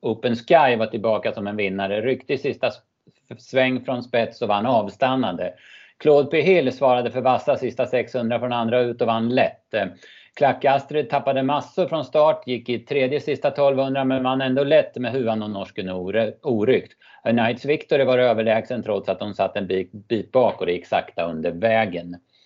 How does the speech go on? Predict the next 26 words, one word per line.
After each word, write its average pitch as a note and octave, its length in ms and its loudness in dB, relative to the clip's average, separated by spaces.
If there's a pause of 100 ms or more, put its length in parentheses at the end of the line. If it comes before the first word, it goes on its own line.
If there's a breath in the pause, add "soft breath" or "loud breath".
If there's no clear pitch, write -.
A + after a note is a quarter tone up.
(460 soft breath)
V A2 120 4
åttiosex A2 380 -2
kördes A#2 280 2
på C3 160 4
Åby C3 160 2
och C3 100 6
Romme C3+ 320 4
på D3 120 -2
onsdagen. D3 520 2
Midnight C#3 380 -4
Special D#3 440 0
gjorde B2+ 200 0
ett B2 100 -6
vasst C#3+ 400 0
lopp B2 300 -2
efter A#2 200 -2
tidig A2+ 300 -2
ledning. G2 500 -2 (240 soft breath)
Välstammande A2+ 640 0
swishade C3 560 -2
Cash D3+ 340 2
reglerade B2+ 560 0
allt C3 240 0
lätt D3 340 0
från G#2+ 160 -6
utsidan. G#2 680 -4